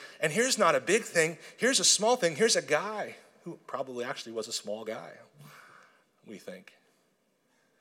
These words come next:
And here's this man who just keeps showing up and enduring and producing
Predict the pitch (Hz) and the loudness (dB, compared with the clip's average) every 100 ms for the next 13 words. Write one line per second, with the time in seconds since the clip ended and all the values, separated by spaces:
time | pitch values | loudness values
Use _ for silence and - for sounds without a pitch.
0 | _ _ _ _ _ _ _ _ _ _ | _ _ _ _ _ _ _ _ _ _
1 | 139 - 156 185 190 - - 147 139 - | -14 -14 -12 -8 -2 -2 -2 -6 -2 -2
2 | 151 175 185 139 - 143 - 185 - - | -4 -6 -4 -4 -8 -8 -4 -2 -2 -4
3 | - 185 160 - - - - _ _ _ | -10 -8 -6 -4 -4 -4 -12 _ _ _
4 | _ - - 156 160 175 165 151 160 123 | _ -4 -2 -2 -2 -4 -2 -2 -2 -4
5 | - 151 131 127 123 131 151 170 143 113 | -12 -10 -8 -12 -12 -10 -6 -4 -4 -6
6 | 107 - _ _ _ _ _ _ _ 135 | -10 -16 _ _ _ _ _ _ _ -16
7 | 127 - 127 107 139 156 - 127 110 | -16 -16 -16 -10 -4 0 0 -2 -4